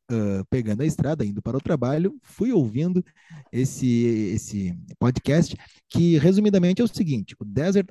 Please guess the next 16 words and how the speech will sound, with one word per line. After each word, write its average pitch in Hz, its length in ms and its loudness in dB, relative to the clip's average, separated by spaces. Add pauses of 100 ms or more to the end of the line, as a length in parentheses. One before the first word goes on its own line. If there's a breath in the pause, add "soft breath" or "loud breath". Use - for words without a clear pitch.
Island 139 300 0
Discs 107 400 -4
da 101 240 0 (540)
B 147 160 2
B 113 100 0
C, 143 300 0 (400 soft breath)
vale 143 240 0
a 180 40 2
pena 156 220 2
procurar, 120 360 -2
é 131 40 -2
muito 143 320 -2
bom, 113 180 0
se - 140 -8
você 113 520 -2
está 107 300 -2